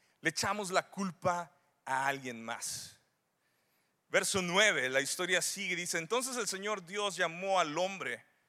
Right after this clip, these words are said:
'¿Dónde estás?' El hombre contestó, 'Te oí caminando por el huerto, así que me escondí.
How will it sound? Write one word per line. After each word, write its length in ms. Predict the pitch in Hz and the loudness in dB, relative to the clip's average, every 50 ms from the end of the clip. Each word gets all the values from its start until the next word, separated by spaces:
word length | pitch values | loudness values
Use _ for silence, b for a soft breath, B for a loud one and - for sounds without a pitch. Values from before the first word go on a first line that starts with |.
| _ _ _ _ _ | _ _ _ _ _
'¿Dónde 240 | 247 285 311 285 285 | -4 -4 -2 0 -2
estás?' 920 | 220 - - - - 247 277 302 311 285 175 143 - - - - - - b b b b b b b b | -2 0 -2 -2 -2 0 2 4 4 4 2 0 -2 -4 -4 -6 -8 -12 b b b b b b b b
El 100 | 160 156 | -2 0
hombre 160 | 185 208 214 | 2 2 2
contestó, 600 | 175 190 185 151 165 - - - 180 151 151 143 b b b b b b _ _ | 0 0 -4 -4 -4 -4 -2 0 0 0 0 -2 b b b b b b _ _
'Te 80 | 185 | 0
oí 280 | 190 190 190 233 254 240 | 2 2 2 0 -2 -2
caminando 580 | - - 214 202 190 175 185 190 196 208 196 196 | -2 -2 -2 -2 -4 -6 -4 -2 -2 -2 -2 -6
por 200 | - - 175 160 | -8 -8 -6 -6
el 120 | 147 135 | -6 -6
huerto, 400 | 123 139 180 202 220 214 - 147 | -6 0 2 2 2 2 -2 -8
así 220 | 127 - - 180 175 | -6 -6 -6 -6 -6
que 160 | - 233 220 | -6 -6 -6
me 260 | 208 208 202 190 175 | -6 -6 -8 -10 -8
escondí. 800 | 160 - - - - 165 156 147 135 - 180 196 196 185 165 B | -6 -8 -8 -8 -8 -12 -12 -12 -12 -10 -8 -8 -8 -8 -10 B